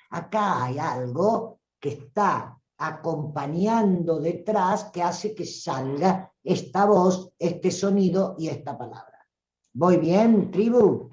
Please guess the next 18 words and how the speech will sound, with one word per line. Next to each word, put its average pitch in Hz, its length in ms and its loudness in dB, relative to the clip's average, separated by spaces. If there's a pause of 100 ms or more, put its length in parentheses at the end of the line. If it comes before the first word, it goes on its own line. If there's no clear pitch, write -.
¿Eh? 202 540 -2 (420)
Bueno, 135 560 -2 (220)
a 214 160 4
ver. 180 380 2 (1900)
Eh, 175 920 0
si 170 160 -6
vos 277 220 2
registrás, 190 960 -4 (1900)
es 185 160 -2
maravilloso, 131 800 -8 (640)
es 165 180 -2
maravilloso. 117 680 -6 (480)
Porque 165 320 2
ahí 202 400 4
vos, 185 840 4
eh, 135 220 -4
que 117 100 -4
sos - 480 -2